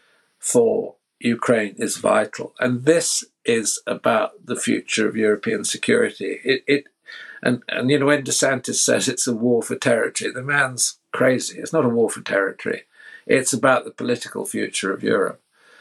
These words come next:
Uh, and, and Ukraine, and, and it, it, it, what is, what, what's happening, if you go back to the fundamentals, it's about Ukraine's inclusion in the Western community.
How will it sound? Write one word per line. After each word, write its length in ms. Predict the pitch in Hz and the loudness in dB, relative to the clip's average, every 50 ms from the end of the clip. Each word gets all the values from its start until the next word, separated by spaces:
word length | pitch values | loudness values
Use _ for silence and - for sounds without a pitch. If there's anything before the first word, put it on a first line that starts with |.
| - - _ _ _ - - | -20 -20 _ _ _ -4 0
Uh, 280 | 104 110 110 104 - - - | 2 2 2 0 0 0 0
and, 280 | 110 113 113 107 95 | 0 0 0 -2 -2
and 240 | - 110 113 113 113 | -2 0 0 0 0
Ukraine, 680 | 113 117 110 - - - 127 120 117 117 117 113 113 - _ _ _ _ _ _ _ _ _ _ _ _ - | 0 0 0 -2 0 2 4 4 4 4 2 -2 -6 -10 _ _ _ _ _ _ _ _ _ _ _ _ 0
and, 120 | 131 120 | 0 2
and 200 | 113 135 151 165 | 2 2 2 2
it, 120 | 147 - | 0 0
it, 200 | - 165 160 - - | -2 -2 -2 -2 0
it, 300 | 180 196 185 - - 180 | 0 0 0 0 2 4
what 200 | 214 247 240 - | 4 4 4 2
is, 160 | 208 196 190 - | -2 -4 -4 -6
what, 280 | 170 175 190 165 - 170 | -6 -4 -4 -4 -4 -2
what's 280 | 180 214 - - - | 0 0 0 0 -2
happening, 640 | - - 160 147 - - 104 101 95 90 - 107 - _ - - - - _ _ _ - | -2 -2 -4 -4 -4 -6 -6 -6 -8 -8 -10 -16 -20 _ -20 -20 -20 -20 _ _ _ -4
if 240 | - 123 120 - | -2 -2 0 2
you 80 | 127 123 | 2 4
go 160 | 120 127 123 | 4 4 4
back 320 | - - 175 185 180 - - | 4 2 2 2 2 0 -4
to 100 | - 120 | -8 -8
the 80 | 104 101 | -8 -6
fundamentals, 1000 | - 120 104 98 87 - 92 98 98 95 85 - - 92 90 - - - - _ _ _ _ _ _ _ _ _ _ _ | -6 -6 -6 -6 -8 -8 -6 -4 -4 -4 -6 -4 -2 -2 -2 -2 -4 -8 -8 _ _ _ _ _ _ _ _ _ _ _
it's 340 | - 135 131 - - - - | 0 0 0 -2 -2 -2 -2
about 440 | 110 - - 123 117 110 - - _ _ _ _ _ _ _ _ _ _ _ | 2 2 2 2 2 2 0 -2 _ _ _ _ _ _ _ _ _ _ _
Ukraine's 760 | - 123 123 120 - - - 139 135 131 123 123 123 - - - _ _ _ _ _ _ _ _ _ _ | 0 2 2 2 2 2 2 2 2 2 -2 -4 -8 -10 -12 -14 _ _ _ _ _ _ _ _ _ _
inclusion 800 | - 175 208 208 208 - 135 110 101 98 92 - - - - - - _ _ _ _ _ _ _ _ _ _ _ _ | 2 2 2 2 0 -2 0 0 0 0 -2 -4 -6 -8 -12 -16 -18 _ _ _ _ _ _ _ _ _ _ _ _
in 180 | 135 131 123 | 2 2 2
the 80 | 113 107 | 2 2
Western 420 | 98 98 95 - - - - - | 2 2 0 -2 -4 -6 -8 -8
community. 680 | - - 98 101 95 92 90 87 - - - - - - | -6 -6 -4 -4 -2 -4 -4 -6 -8 -8 -8 -10 -10 -12